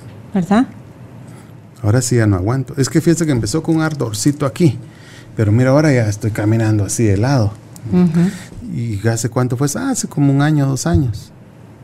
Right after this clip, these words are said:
Speaker 2: Y entonces quieren echarte a ti todo el paquete de que lo resuelvas en una sesión,
Speaker 1: Ujú.
Speaker 2: porque ellos no tienen tiempo,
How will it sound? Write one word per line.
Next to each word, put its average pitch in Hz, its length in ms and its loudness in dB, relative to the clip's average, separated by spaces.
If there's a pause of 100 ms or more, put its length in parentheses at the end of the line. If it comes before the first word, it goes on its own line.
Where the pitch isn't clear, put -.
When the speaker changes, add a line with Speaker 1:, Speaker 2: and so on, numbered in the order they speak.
(420)
Speaker 2:
Y 131 60 0
entonces 120 500 2 (800)
quieren 147 400 2
echarte 139 440 -2
a - 100 -4
ti 123 160 -6 (300)
todo 180 640 2
el 185 140 0
paquete 190 680 -2 (540)
de 127 120 2
que 120 140 0
lo 110 140 4
resuelvas 117 440 2
en 139 100 0
una 123 180 2
sesión, 135 440 0 (160)
Speaker 1:
Ujú. 190 400 0 (140)
Speaker 2:
porque 110 180 0
ellos 143 180 4
no 127 120 0
tienen 104 300 0
tiempo, 135 320 0